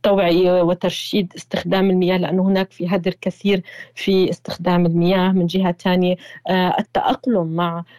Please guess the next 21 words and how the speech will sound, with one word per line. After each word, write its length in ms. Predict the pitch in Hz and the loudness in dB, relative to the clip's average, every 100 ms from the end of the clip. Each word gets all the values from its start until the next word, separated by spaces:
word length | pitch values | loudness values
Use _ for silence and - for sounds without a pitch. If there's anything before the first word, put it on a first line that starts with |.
| - | -6
مثلًا 520 | 190 - 180 175 170 - | -4 -2 0 0 -2 -4
بوجود 560 | 170 175 180 180 208 | -2 0 0 0 -2
زراعات 480 | 170 180 170 170 196 | 0 0 0 0 -2
جديدة 640 | 170 185 160 202 190 190 185 _ _ - | 0 -2 0 -2 0 0 -2 _ _ -6
لا، 560 | 190 220 247 262 233 - 190 | 0 2 2 0 0 -2 -2
آه، 20 | |
تستهلك 720 | 196 202 - - 196 185 180 - - | -2 -8 -6 -2 -2 -2 -6 -6 -8
الكثير 400 | 175 185 196 185 | -4 -4 -2 0
من 160 | 180 180 | 0 2
المياه. 420 | 180 180 180 185 - - _ _ - | 2 2 0 -2 -8 -20 _ _ -4
أعتقد 440 | 226 - 339 311 | -2 -2 -2 0
أن 220 | - 214 208 | 2 2 2
ال-، 280 | 196 180 | 2 0
ال-، 300 | 196 190 180 175 160 151 - | 0 0 0 0 0 -4 -6
الحكومات 640 | - 226 - 214 254 - - 202 - | -6 -4 0 0 0 -4 -6 -4 -2
تَعِي 400 | 262 269 214 - 202 | -2 0 -2 -2 -2
در-، 180 | 185 185 | 0 0
درجة 420 | 185 214 202 175 | 0 -2 -2 -4
كبيرة 480 | 175 - 170 208 180 | -6 -6 -2 0 0
بهذه 420 | 180 185 170 | -2 -6 -4
ال-، 100 | 185 | -2